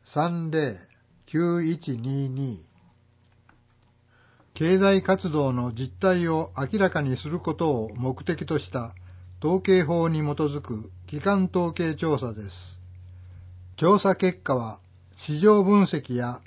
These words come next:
需要予測の指標など重要な基礎資料として活用されます。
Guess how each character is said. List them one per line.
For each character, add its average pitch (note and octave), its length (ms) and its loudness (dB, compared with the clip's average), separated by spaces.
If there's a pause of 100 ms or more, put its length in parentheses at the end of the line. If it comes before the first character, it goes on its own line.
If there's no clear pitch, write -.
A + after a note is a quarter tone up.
需 C3 180 -2
要 G3 260 8
予 F#3+ 140 8
測 D#3 300 0
の A#2 120 -2
指 B2 260 -4
標 F3 240 2
な D#3 160 -2
ど A2 220 -8 (560)
重 E3+ 240 4
要 F#3+ 200 8
な F3 180 0
基 - 80 -16
礎 E3 200 -2
資 F#3+ 140 -2
料 D#3 180 2
と C3+ 160 -4
し - 100 -8
て G#2+ 280 -12
活 C3 260 -8
用 D#3+ 220 0
さ D3 120 -4
れ C3 120 -4
ま A2+ 120 -8
す。 - 280 -20